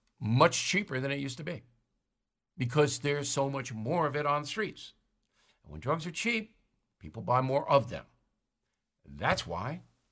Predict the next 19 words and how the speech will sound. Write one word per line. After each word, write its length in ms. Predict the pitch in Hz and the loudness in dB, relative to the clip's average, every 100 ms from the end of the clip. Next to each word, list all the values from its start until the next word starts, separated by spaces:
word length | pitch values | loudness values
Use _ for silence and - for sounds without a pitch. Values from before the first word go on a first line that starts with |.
| _ | _
a 40 | 113 | 6
hundred 300 | 143 143 143 | 6 6 2
thousand 320 | 135 131 120 | 2 2 0
people 300 | 117 117 117 | -2 -2 0
died 480 | 123 120 98 113 110 | 4 4 4 0 -2
last 360 | 107 113 - | -2 -2 -6
year 300 | 147 131 123 123 | -6 -4 -4 -6
from 140 | 143 139 | -8 4
drug 240 | 208 160 | 6 6
overdoses. 540 | 113 - - - - - _ _ _ - | 0 -14 -18 -18 -18 -20 _ _ _ 0
The 100 | 156 | 6
number 320 | 190 220 214 | 8 6 4
was 180 | 180 156 | 2 4
probably 500 | 185 185 175 160 147 | 4 6 6 4 -2
two 200 | 165 175 | 0 2
hundred 280 | 175 160 147 | 2 2 -4
and 120 | 120 | -4
fifty 360 | 156 165 196 | -2 -2 -4
thousand, 500 | 185 202 208 185 214 | -2 0 0 -2 -8